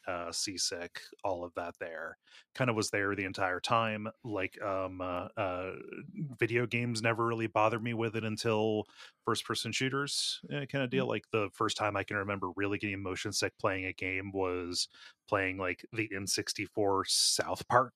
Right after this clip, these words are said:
Speaker 1: game.
Speaker 2: Oof.
Speaker 1: <laughs> You know,
Speaker 2: Yeah.
Speaker 1: getting that on a rental, like, haha, I, I, I talked my parents into letting me rent this, uh,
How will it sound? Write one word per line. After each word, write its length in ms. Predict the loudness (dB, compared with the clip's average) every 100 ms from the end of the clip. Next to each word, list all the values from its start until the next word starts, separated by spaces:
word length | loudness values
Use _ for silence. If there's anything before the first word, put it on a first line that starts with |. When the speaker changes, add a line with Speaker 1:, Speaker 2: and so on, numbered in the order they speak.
| -2
Speaker 1:
game. 340 | 0 2 2 0 _ _ _ _ 0
Speaker 2:
Oof. 240 | 2 2 2 -4 -6 0
Speaker 1:
<laughs> 100 | 2 4 4 8 6 6 -2 0
You 140 | 0
know, 240 | 2 0 -2
Speaker 2:
Yeah. 60 | -4 -8 0
Speaker 1:
getting 180 | 0 4
that 120 | 4
on 100 | 6
a 60 | 6
rental, 400 | 4 4 2 4
like, 180 | 2 6
haha, 260 | 6 8 6 6
I, 280 | 0 -2 -4
I, 180 | -4 -4 -2
I 100 | -4
talked 280 | 0 0 2
my 80 | 0
parents 420 | 2 2 2 0
into 120 | -6 -4
letting 240 | -4 -4
me 260 | -4 -4 -6 -12 -20 _ -6
rent 340 | -2 -2 0
this, 400 | 2 4 4 4
uh, 380 | 6 6 2